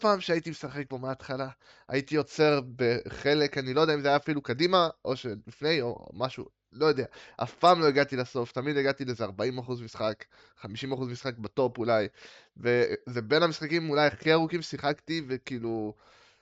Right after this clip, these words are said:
ב-, בקטע של, לא של לחקור, בקטע של כמה ש-, אתה יכול לעשות במשחק הזה, וכמה אתה צריך להילחם ולה-, וכאילו להשתפר בשביל לנצח את הבוסים והכל. באמת שאני מאוד מבואס ואני מאוד אוהב את המשחק הזה, ובאותו...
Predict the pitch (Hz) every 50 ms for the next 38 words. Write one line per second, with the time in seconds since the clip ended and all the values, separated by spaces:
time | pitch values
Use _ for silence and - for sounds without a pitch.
0 | _ _ _ _ - 117 131 104 110 120 - - 156 160 156 170 156 - 156 147
1 | 127 - 165 165 180 185 - 220 208 185 170 - 156 160 160 135 110 120 - 160
2 | 156 170 - - 151 - - 143 151 170 175 170 - - _ _ - 127 - -
3 | 104 98 95 92 101 104 165 180 - 165 - 185 165 165 156 139 143 - - 151
4 | 147 156 151 147 151 143 127 113 - - 143 139 127 - 120 - 135 135 147 143
5 | - - _ _ - - - - - _ _ _ _ - _ - - 107 120 117
6 | 113 110 117 - - 170 180 190 170 135 120 127 120 113 107 95 92 95 - -
7 | 101 101 101 - - 98 98 101 107 - - 127 117 - 170 180 180 165 147 -
8 | - 135 127 123 123 127 120 - 160 156 - - 127 113 139 165 165 - - 151
9 | 127 117 110 117 - 156 175 190 185 196 - _ _ - - - - - _ _
10 | _ _ _ _ - 113 135 147 165 170 165 - 170 165 151 143 139 135 123 120
11 | 117 110 82 - 50 - _ _ _ - - 123 127 123 135 147 156 165 160 151
12 | 147 151 151 147 - 127 113 113 113 113 139 139 139 131 - 127 107 - - -
13 | 139 - - 120 - - 95 95 - 95 104 - 78 107 107 - - 113 113 113
14 | 107 110 107 107